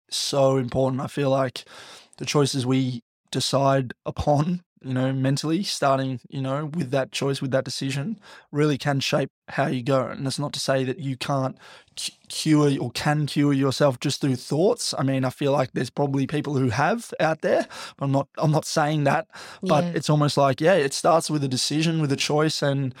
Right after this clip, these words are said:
Speaker 1: you didn't say it directly there, but it's almost like a victim, if you're just believing that you're a victim and nothing can be done. And yeah, like, this is the one path that the, the medical professionals, in air quotes,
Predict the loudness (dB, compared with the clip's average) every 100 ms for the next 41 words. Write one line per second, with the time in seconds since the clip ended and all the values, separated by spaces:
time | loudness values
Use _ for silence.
0 | -8 -6 -6 -10 _ _ _ _ -4 0
1 | 2 2 2 2 0 -2 0 2 4 2
2 | 0 -4 -4 0 -2 -2 -6 -2 -2 0
3 | 0 2 2 0 -2 0 0 -2 -6 -6
4 | 0 2 4 2 0 2 2 2 0 0
5 | 0 2 2 0 -6 -4 -2 2 2 4
6 | 2 0 -2 -12 -18 -20 -6 2 4 6
7 | 4 0 -2 -4 -2 0 2 4 4 4
8 | 0 2 4 4 0 -8 -12 -4 -2 0
9 | 0 0 -2 0 2 2 0 -2 -2 -4
10 | _ -4 0 2 0 0 0 0 -2 -4
11 | -4 -2 -2 2 2 4 2 2 -2